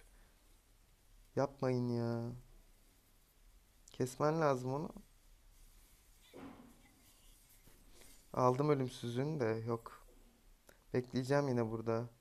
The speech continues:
Belki Digi gelip satar. Yok, satmadı.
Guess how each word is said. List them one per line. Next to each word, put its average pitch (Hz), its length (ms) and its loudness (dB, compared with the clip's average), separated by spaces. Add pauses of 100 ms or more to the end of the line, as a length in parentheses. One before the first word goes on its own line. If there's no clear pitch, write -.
(520)
Belki 123 280 -2
Digi 120 200 -2
gelip 117 260 2
satar. 147 480 -4
Yok, 120 240 -6
satmadı. 117 540 -8